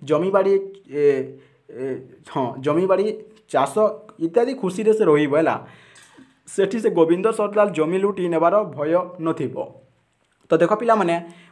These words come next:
ବକ୍ସିସ୍ ପାଇବା ପରେ କ'ଣ କରିବାର ସ୍ୱପ୍ନ ଘିନୁଆ ଦେଖୁଥିଲା? ପ୍ରକୃତିରେ ସେ ଜାଣିନଥିଲା ମୋତେ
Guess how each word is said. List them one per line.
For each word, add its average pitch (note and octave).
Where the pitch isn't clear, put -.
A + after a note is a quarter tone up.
ବକ୍ସିସ୍ E3
ପାଇବା A#3
ପରେ A3+
କ'ଣ F#3+
କରିବାର G3+
ସ୍ୱପ୍ନ F3
ଘିନୁଆ D#3+
ଦେଖୁଥିଲା? C#3
ପ୍ରକୃତିରେ D3
ସେ F3+
ଜାଣିନଥିଲା E3+
ମୋତେ D#3